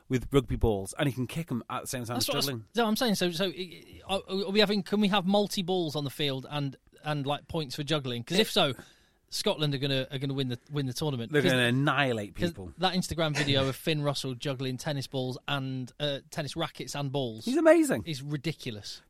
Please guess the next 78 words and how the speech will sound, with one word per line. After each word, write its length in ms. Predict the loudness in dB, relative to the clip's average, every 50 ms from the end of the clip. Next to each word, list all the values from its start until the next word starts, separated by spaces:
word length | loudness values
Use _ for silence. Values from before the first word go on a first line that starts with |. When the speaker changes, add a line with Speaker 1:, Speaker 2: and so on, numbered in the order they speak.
| _
Speaker 1:
But 340 | 8 10 10 10 8 4 -2 2
I 100 | 4 4
watched 320 | 6 4 2 0 0 -2
him 100 | -2 -2
do 180 | 2 2 2 4
that 100 | 4 2 0
on 140 | 0 -4 -4
the 60 | -2
way 180 | -2 -2 -4
out 220 | -4 -6 -8 -12 -16 -18 -14 -10
to 120 | -10 -8
play 240 | -6 -6 -6 -6 -6 -8
Japan. 280 | -4 2 2 2 2
I 20 | 2
was 80 | -4 -8
like, 140 | -10 -12
"Japan 360 | -12 -16 -10 -6 -4 -4 -4 -4
are 20 |
gonna 120 | -8 -10
get 100 | -12 -14 -14
m-, 280 | -10 -8 -6 -6 -8 -8 _ _ -6
absolutely 480 | -6 -6 -6 _ _ -18 -16 -10 -6 -4
nailed 480 | -2 0 0 -2 -2 -4 -8 -12 -14 -16
here. 200 | -16 -16 -16 -18 _ -20 -20 -18 -6 0
There's 140 | 2 4
no 160 | 6 8 8 8
way 220 | 10 8 8 8
you 160 | 6 2 0
can, 200 | 0 0 0 0 -2 -10 -14
you 120 | -10 -6 -2
can 100 | -2 2
beat 180 | 2 0 0
a 40 | 0 -4
team 300 | -6 -6 -6 -6 -8 -10 _ _ _ -8
whose 140 | -8 -8 -6
fly 240 | -2 0 2 2 2
half 220 | 2 0 -2 -4
can 200 | -4 -4 -4 -4
juggle 360 | 0 0 0 0 0 -2 -4
rugby 240 | -4 -4 -6 -6 -10
balls 280 | -8 -8 -8 -6 -8 -8
and 80 | -10 -10
kick 140 | -12 -10 -10
'em 120 | -10 -10 -10 -8 -8
at 160 | -8 -8 -8
the 60 | -10
same 220 | -8 -8 -8 -8 -6
time." 140 | -6 -6 -4
Speaker 2:
Oh 20 |
yeah, 140 | -4 -6 -6
that 100 | -8 -8
was 100 | -6 -4
shown 240 | -4 -2 -2 0 0
in 80 | 0 0
the 60 | 0
warm 260 | 0 0 0 0 0
up. 120 | -2 -4 -6 -6
Speaker 1:
So 320 | -4 0 4 6 6 6 6
Speaker 2:
shots 120 | 4 4
on, 60 | 6 8
Speaker 1:
cool. 200 | 10 10 10 8
Speaker 2:
on 60 | 4
the 60 | 2
Speaker 1:
He 80 | 0 4
Speaker 2:
telly, 120 | 6 6
Speaker 1:
does 80 | 6 6
it 60 | 6
all 80 | 6 8
the 60 | 6
Speaker 2:
wasn't 220 | 6 6 6 6
it? 40 | 6
Speaker 1:
time. 120 | 6 4 0 _ -10
Speaker 2:
Yeah. 200 | -8 -8 -8 -8 -8 -12 -16 -18 -20 -20 _ _ -2
Speaker 1:
And 140 | 0 2
then 120 | 2 2 2
they 80 | 2 0
got 120 | -2 -4
battered. 340 | -6 -6 -8 -6 -8 -10 -10